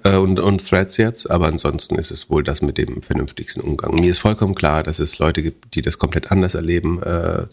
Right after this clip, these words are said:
wa-, weil sie vielleicht weiblich sind, weil sie vielleicht Minderheiten angehören oder weil sie sich mehr politisch äußern und dann dementsprechend auch mehr Hass auf sich ziehen. Sagen, das ist mir vollkommen klar. Ähm, ich kann trotzdem ja nur berichten, was ich selber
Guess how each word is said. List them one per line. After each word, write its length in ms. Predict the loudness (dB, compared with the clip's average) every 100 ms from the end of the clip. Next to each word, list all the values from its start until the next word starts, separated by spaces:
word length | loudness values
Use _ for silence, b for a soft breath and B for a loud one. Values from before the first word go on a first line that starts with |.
| -6
wa-, 140 | -4 -2
weil 240 | 0 0
sie 80 | 0
vielleicht 400 | -2 -2 -2 -4 -4
weiblich 420 | 0 0 -2 -2
sind, 220 | -2 0
weil 160 | 0 0
sie 80 | -2
vielleicht 480 | -4 -4 -6 0
Minderheiten 420 | 2 4 2 0 -2
angehören 400 | 0 0 0 0
oder 180 | 0
weil 160 | 0 -2
sie 120 | -4
sich 240 | -6 -6 -10 B B B B B 0
mehr 180 | 0
politisch 460 | 2 0 0 0 0
äußern 300 | 0 0 0
und 160 | 0 0
dann 240 | 0 2
dementsprechend 560 | 0 0 -2 -2 -2 0
auch 260 | -2 -4 _ _
mehr 260 | 0 2 2
Hass 220 | 0 -2 _ _ _
auf 180 | -4 0
sich 220 | 0 0
ziehen. 320 | 0 0 -4 -2
Sagen, 400 | -2 0 -2 -4
das 160 | -6
ist 100 | -2
mir 100 | 0
vollkommen 340 | 0 0 0 0
klar. 340 | 0 0 b b b b b _
Ähm, 460 | 2 4 2 2 -2
ich 100 | 0
kann 140 | 0 2
trotzdem 260 | 2 2
ja 80 | 2
nur 160 | 2 0
berichten, 400 | -2 -2 0 0
was 140 | 0
ich 80 | -2
selber 320 | 0 0